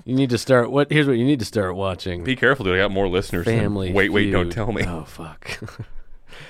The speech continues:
Speaker 1: Yeah, you could say, you could say things about Wait, Wait, Don't Tell Me because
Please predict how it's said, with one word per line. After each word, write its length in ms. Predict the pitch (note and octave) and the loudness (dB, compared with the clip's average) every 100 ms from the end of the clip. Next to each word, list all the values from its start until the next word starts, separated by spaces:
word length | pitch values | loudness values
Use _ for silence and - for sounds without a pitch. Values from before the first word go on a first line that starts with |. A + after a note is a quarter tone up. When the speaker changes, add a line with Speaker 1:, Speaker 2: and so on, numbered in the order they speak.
| - | 2
Speaker 1:
Yeah, 140 | C#3 | 4
you 140 | A2+ C3+ | 6 2
could 120 | B2+ | 0
say, 200 | C#3 C3 | 4 4
you 160 | D#3 | 4
could 140 | F#3 - | -2 0
say 200 | D3 C3+ | 4 4
things 260 | C3 A2+ | 4 0
about 360 | G2 G2 F#2+ - _ _ - _ _ _ - | 2 0 -2 -6 _ _ -20 _ _ _ -8
Wait, 200 | C3 G#2 | -2 -2
Wait, 180 | F2+ E2 | -2 -4
Don't 220 | F2 D#2+ | -6 -6
Tell 200 | G#2 G#2 | -4 -4
Me 200 | E2+ D#2+ | -4 -8
because 680 | E2 - E2 E2 E2 - | -12 -10 -10 -10 -14 -20